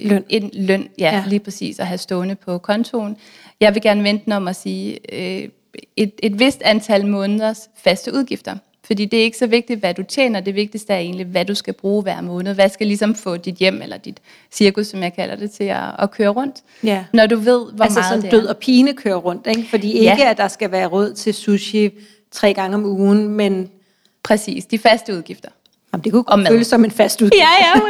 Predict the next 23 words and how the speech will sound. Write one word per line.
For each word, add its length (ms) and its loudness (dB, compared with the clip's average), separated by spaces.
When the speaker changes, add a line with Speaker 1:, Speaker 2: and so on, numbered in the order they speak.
Speaker 2:
præcis. 400 0
Men 200 -2
man 120 -2
sådan 160 -2
lige 160 0
skal 260 0
ind 100 2
til 140 -4
benet 300 0
og 120 -4
se, 180 -4
hvis, 340 -6
øh, 180 -6
hvis 160 -6
jeg 100 0
bliver 200 -2
fyret 240 0
i 20 -4
morgen, 240 -4
hvad 160 0
skal 220 -16
der 80 -12
til 300 -8